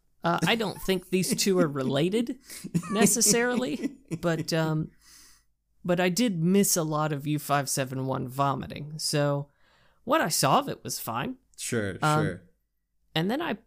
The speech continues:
Speaker 1: and then I put on Old School because I was already on H B O Max, and I was just not feeling good and searching for something to watch. And I saw that one, and I was like, "Huh, I've not seen this in an extremely long time."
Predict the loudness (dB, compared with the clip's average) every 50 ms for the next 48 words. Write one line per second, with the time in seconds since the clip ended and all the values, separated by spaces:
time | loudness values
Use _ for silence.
0 | _ _ _ _ -6 -4 -2 -2 -2 -2 -2 -4 -4 2 2 4 4 4 2 0
1 | 0 0 0 2 2 2 2 0 -2 -4 -2 -4 -4 -4 -4 -6 -6 -6 -4 -2
2 | -2 -2 0 -2 -2 -2 -2 -2 0 0 0 0 0 0 0 0 0 0 0 -2
3 | -2 -2 -2 -2 -2 -4 -2 0 0 0 0 0 0 0 0 0 -2 -4 -6 -8
4 | -6 -6 -6 -6 -6 -6 -6 -6 -6 -4 -4 -4 -6 -8 _ _ -16 -14 -12 -10
5 | -4 -2 0 2 2 0 -2 -4 -4 -2 0 0 2 0 0 -2 -2 0 -2 -2
6 | -2 -4 -6 -4 -4 -2 -2 -2 -2 -2 -2 -2 -4 -4 -4 -6 -4 -4 -2 -4
7 | -4 -4 -8 -8 -8 -6 -6 -4 -2 0 0 0 0 -2 -6 -8 -8 -8 -8 -6
8 | -4 -4 -4 -2 -4 -4 -2 0 0 0 0 -2 -4 -4 -4 -4 -4 -4 -2 -2
9 | -2 -4 -4 -4 -4 -4 -4 -4 -6 -6 -6 -6 -6 -6 -6 -4 -2 -2 -2 -2
10 | -4 -6 -4 -2 -2 -2 0 0 0 0 0 -2 -2 -4 -4 -4 -6 -6 -6 -8
11 | -6 -2 -2 -2 0 0 0 0 0 0 -2 -2 -2 -4 -6 -6 -6 -4 -4 -4
12 | -4 -6 -8